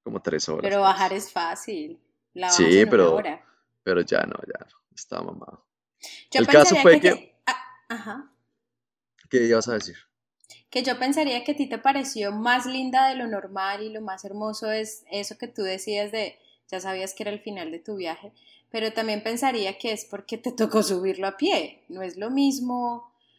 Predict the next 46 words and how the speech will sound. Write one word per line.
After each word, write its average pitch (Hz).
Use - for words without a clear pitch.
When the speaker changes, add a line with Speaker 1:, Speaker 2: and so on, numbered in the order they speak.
Speaker 2:
Eh, 202
por 214
ejemplo, 202
yo 208
sé 220
de 233
gente 240
que 233
va 175
al, 190
al 190
Everest 202
Base 175
Camp, 175
eh, 180
Speaker 1:
Sí. -
Speaker 2:
eh, 190
los, 202
los 196
llevan 180
como 220
en 226
un, 180
bueno, 190
yo 175
vi 190
muchos 240
helicópteros 185
mientras 175
lo 170
hacía, 170
eh, 196
Speaker 1:
Wow. 160
Speaker 2:
que 220
los 202
llevan 175
a 214
ver, 190
¿sí? 277
Los 208
Himalayas, 180
cerca 190
al, -
al 190
Base 175
Camp, 180